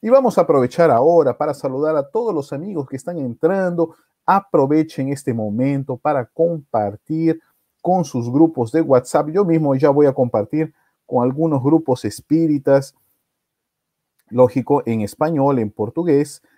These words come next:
Bueno, en español, porque hoy nuestra charla es en español. Entonces, vamos a compartir con nuestros amigos de diversos grupos, porque vamos a hablar sobre las vidas pasadas y especialmente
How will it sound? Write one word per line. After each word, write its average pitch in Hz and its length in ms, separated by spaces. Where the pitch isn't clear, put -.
Bueno, 139 200
en 175 60
español, 180 460
porque 165 220
hoy 202 100
nuestra 151 320
charla 156 500
es 165 420
en 160 220
español. 131 680
Entonces, 147 520
vamos 170 380
a 139 80
compartir 151 840
con 180 220
nuestros 143 440
amigos 131 600
de 175 120
diversos 143 480
grupos, 131 420
porque 165 300
vamos 185 340
a 147 60
hablar 147 220
sobre 151 360
las 123 160
vidas 147 240
pasadas 151 560
y 233 80
especialmente 202 1300